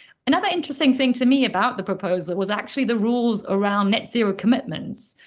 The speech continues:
So the proposal saying that if a company makes a net zero commitment,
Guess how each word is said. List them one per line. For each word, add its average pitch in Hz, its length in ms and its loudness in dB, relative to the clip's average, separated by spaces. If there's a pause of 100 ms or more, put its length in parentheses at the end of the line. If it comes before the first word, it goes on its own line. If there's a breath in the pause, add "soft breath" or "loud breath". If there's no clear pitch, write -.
(160 soft breath)
So - 140 -4
the 226 100 2
proposal 233 400 0
saying 226 400 0
that 202 120 -2
if 185 120 -6
a 190 40 -4
company 226 440 0
makes 226 360 0
a 208 40 -2
net 190 220 -4
zero 180 220 0
commitment, 170 680 -4